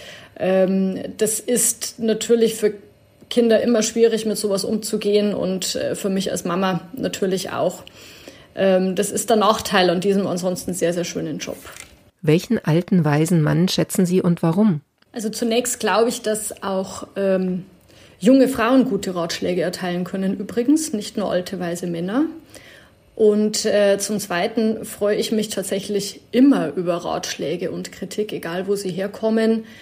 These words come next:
Speaker 1: Natürlich habe ich in meinem Umfeld, ähm, Persönlichkeiten,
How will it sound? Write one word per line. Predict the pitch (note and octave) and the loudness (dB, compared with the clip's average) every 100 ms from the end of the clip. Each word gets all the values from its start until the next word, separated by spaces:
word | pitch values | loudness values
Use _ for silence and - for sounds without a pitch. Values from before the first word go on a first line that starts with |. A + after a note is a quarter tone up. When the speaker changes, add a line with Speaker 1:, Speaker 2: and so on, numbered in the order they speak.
| - - - | -20 -20 -6
Speaker 1:
Natürlich | F#3+ F#3+ A3 A#3 A3 | -6 2 4 4 4
habe | G#3+ G3 | 2 0
ich | G3+ | 0
in | G#3 | -2
meinem | F#3+ | -2
Umfeld, | G3 G#3 - G3 G3 F#3+ - - | -2 -4 0 2 2 0 -6 -4
ähm, | F#3+ F#3 F#3+ F#3 - | -2 0 -2 -6 -6
Persönlichkeiten, | - G3 A3+ A#3 A3 G#3 - F#3 F#3 G3 F#3+ F#3+ F#3 | -4 2 4 6 4 2 0 0 0 0 -4 -2 -4